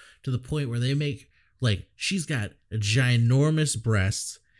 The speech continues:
and they make notice to them constantly, like that time where Eddie's pretty much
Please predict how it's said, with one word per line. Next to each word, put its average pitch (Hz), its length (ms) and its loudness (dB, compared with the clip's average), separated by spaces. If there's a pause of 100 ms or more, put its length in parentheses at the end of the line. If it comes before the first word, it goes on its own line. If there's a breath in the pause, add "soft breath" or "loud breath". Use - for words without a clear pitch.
(320 soft breath)
and 151 500 2
they 139 200 4
make 139 260 2
notice 139 440 4
to - 140 -2
them 104 280 -2
constantly, 107 760 -4
like 123 260 -2
that 131 140 -2
time 131 380 0
where 117 360 0 (1400 loud breath)
Eddie's 165 340 2
pretty 220 260 0
much 151 220 2